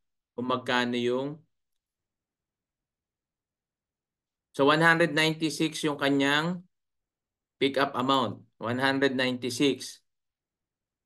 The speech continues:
Tapos, yung total order niya is two hundred nine point seventy two. Two hundred nine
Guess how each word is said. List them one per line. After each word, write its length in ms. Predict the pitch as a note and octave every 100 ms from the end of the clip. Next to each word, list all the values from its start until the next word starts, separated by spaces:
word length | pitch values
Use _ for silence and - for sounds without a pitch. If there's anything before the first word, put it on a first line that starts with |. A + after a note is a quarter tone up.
| _ _ _ _ _
Tapos, 320 | C3+ C#3+ D#3 D#3
yung 80 | D3
total 480 | C#3+ D#3 D#3+ E3 D3+
order 400 | D3+ D3+ D3+ D#3
niya 560 | D3+ C3 B2+ D#3 E3+ - _ _ _ _ _ _ _ _ _ _ -
is 320 | C#3+ D3 -
two 160 | C#3
hundred 400 | C3+ C3+ C3+ C3+
nine 400 | B2+ C3 C3 B2
point 240 | C3 B2+ A#2+
seventy 560 | B2+ A#2 A#2 A#2 A#2+
two. 240 | A#2+ B2+ - _ _ _ _ _ _ _ _ _ _ _ _ _
Two 160 | B2+ C3
hundred 480 | C#3+ D3 C#3+ D3 C3+
nine 800 | C3+ C3+ C3 C3 C3+ D3 D#3+